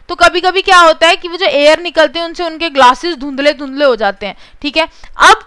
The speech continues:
पढ़ते हैं इसके बारे में, ये एक नोट है जिसके बारे में हमें पता होना चाहिए। देखो फ्रेंड्स, एक चीज, हमेशा एक चीज देखना,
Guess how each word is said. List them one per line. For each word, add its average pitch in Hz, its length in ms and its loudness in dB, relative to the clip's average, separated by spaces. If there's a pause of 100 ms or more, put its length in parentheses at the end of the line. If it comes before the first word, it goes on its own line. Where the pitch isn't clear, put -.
पढ़ते 330 320 2
हैं 359 180 4
इसके 349 240 -6
बारे 269 280 2
में, 294 140 -6
ये 302 240 -2
एक 320 140 -6
नोट 262 340 -6
है 302 140 0
जिसके 285 280 -6
बारे 233 220 2
में 240 80 -10
हमें 247 220 -6
पता 247 240 0
होना 208 240 -2
चाहिए। 165 320 -14 (460)
देखो 453 280 2
फ्रेंड्स, 269 340 -2
एक 320 240 0
चीज, 392 200 -2
हमेशा 349 360 -2
एक 330 160 0
चीज 339 200 -6
देखना, 220 360 -4